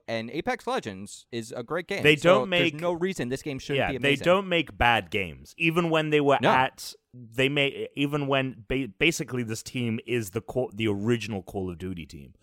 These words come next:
Speaker 2: So they made the
Speaker 1: Right.
Speaker 2: original Call of Duty, Call of Duty two,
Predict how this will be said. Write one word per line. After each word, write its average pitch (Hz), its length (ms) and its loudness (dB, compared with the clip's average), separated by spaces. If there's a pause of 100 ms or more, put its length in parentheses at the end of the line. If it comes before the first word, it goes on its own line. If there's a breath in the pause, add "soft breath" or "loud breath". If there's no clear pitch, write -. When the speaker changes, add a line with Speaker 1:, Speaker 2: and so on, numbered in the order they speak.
(220 soft breath)
Speaker 2:
So - 140 -10
they 113 160 2
made 120 260 2
the 110 60 2
Speaker 1:
Right. 113 160 4
Speaker 2:
original 139 400 0
Call 139 200 -2
of 117 60 -4
Duty, 110 240 -4
Call 127 260 -2
of 127 40 -6
Duty 123 220 -2
two, 107 400 -2